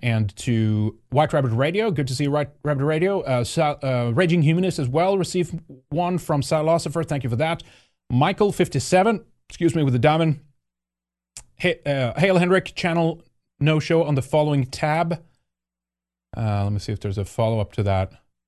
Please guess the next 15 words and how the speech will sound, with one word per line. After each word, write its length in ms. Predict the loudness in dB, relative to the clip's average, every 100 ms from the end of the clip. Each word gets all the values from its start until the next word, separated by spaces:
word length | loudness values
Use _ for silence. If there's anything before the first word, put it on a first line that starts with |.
| _ _ _ _ _ _ _ _ _ _ _ _ _ _ -4
Mm, 400 | -2 -2 -2 0
maybe 200 | 2 4
you 60 |
had 140 | 2 0
something 240 | 0 2
there, 160 | 2 2
but 140 | 2
I 20 |
missed 200 | 2 0
it. 80 | -2
"Hail, 220 | -2 -4 -4
hail, 200 | -4 -4 -6
hail 260 | 0 4
Henrik, 260 | 4 2 0
channel 640 | -4 -4 -2 0 0 -2